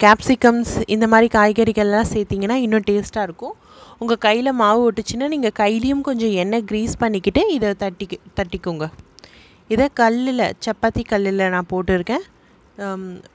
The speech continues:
சுத்தி கொஞ்சம் எண்ணெய் விட்டுக்கோங்க. அ, நல்லா ஒரு பக்கம் வெந்ததுக்கப்புறம் இன்னொரு பக்கம் திருப்பி போட்டுக்கோங்க.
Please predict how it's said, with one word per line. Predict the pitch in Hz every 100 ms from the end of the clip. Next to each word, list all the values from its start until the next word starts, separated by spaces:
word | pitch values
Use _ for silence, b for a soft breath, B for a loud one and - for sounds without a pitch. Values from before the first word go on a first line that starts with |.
| _ - - _ _
சுத்தி | - 247 208
கொஞ்சம் | 247 247 226
எண்ணெய் | 208 190 220
விட்டுக்கோங்க. | 226 196 190 170 170 240 415 _ _ b b b _ - -
அ, | 208
நல்லா | 208 208 247
ஒரு | 233 214
பக்கம் | 208 202 240 233
வெந்ததுக்கப்புறம் | 208 226 233 - 190 - 359 370
இன்னொரு | 214 226 240
பக்கம் | 226 202 240 415 - _
திருப்பி | 247 220 233
போட்டுக்கோங்க. | - 190 175 170 156 170 247